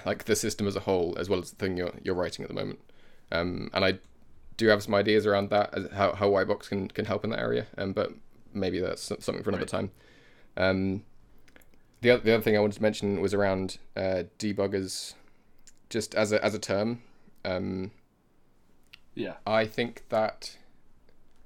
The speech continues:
Speaker 1: um, debugger implies a couple of things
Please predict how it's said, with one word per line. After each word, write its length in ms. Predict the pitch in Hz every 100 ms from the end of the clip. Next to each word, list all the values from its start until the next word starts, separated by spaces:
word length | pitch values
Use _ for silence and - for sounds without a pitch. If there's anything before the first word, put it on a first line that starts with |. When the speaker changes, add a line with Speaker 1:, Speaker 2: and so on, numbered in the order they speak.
| - - - - -
Speaker 1:
um, 720 | 95 92 87 85 87 90 90 - _ - - - - - - - - _ _ _ _ _ _ _ _ _ - - - - - - - - - - - - -
debugger 340 | 123 127 131
implies 340 | 139 117 113 123
a 40 |
couple 200 | 123 123
of 80 | 120
things 400 | 127 123 120